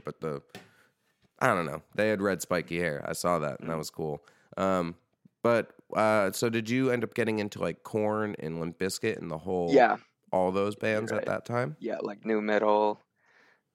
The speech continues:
Speaker 2: like, yeah, like you said. And then I started to listening to, uh, Metallica and Slayer, like, thrash metal band.
Speaker 1: Sweet.
Speaker 2: I mean, heavier stuff. And
Speaker 1: Yeah.
Speaker 2: then,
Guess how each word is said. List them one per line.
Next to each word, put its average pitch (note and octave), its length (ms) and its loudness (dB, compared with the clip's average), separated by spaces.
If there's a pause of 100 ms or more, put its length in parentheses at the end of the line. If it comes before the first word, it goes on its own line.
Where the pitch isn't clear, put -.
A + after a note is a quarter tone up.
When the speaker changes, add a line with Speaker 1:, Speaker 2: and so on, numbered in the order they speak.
(220)
Speaker 2:
like, D#2 320 -12 (520)
yeah, - 240 -4 (100)
like - 220 2
you - 80 -4
said. - 340 -6 (600)
And A#2+ 100 2
then C3 420 4
I A#2+ 100 8
started A2 460 4
to G#2 140 -4
listening G2 480 -6 (140)
to, F#2 260 2
uh, F2 500 4 (580)
Metallica C3+ 960 2
and F#2 100 -4
Slayer, A2 680 2 (720)
like, F2+ 140 -8
thrash G2+ 420 2
metal G#2 240 2
band. G#2+ 400 0
Speaker 1:
Sweet. D2+ 460 -16 (240)
Speaker 2:
I F#2 80 -8
mean, F2+ 280 -4 (120)
heavier F2+ 340 4
stuff. - 420 2 (340)
And A2+ 120 2
Speaker 1:
Yeah. B2+ 60 8
Speaker 2:
then, B2 220 2